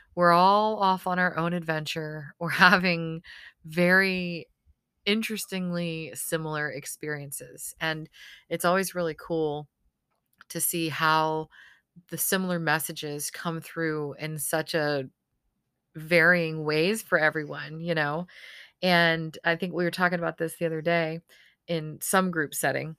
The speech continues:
I love doing group work. When I first started doing this stuff, I did not love group work. It was all about me. <laughs>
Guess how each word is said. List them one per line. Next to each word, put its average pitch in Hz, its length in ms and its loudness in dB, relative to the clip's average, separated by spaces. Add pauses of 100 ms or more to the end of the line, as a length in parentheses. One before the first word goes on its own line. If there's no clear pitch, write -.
(100)
I 185 80 0
love 254 180 4
doing 175 180 2
group 156 240 -2
work. 143 220 0
When 185 100 4
I 269 80 4
first 285 240 -2
started 208 200 0
doing 175 160 0
this 170 100 -6
stuff, 160 280 -2
I 214 120 2
did 220 120 -8
not 165 220 0
love 165 180 -2
group 156 220 -6
work. 143 260 -4 (380)
It 202 60 -4
was 202 120 0
all 190 160 4
about 175 240 2
me. 156 360 -6
<laughs> 220 40 6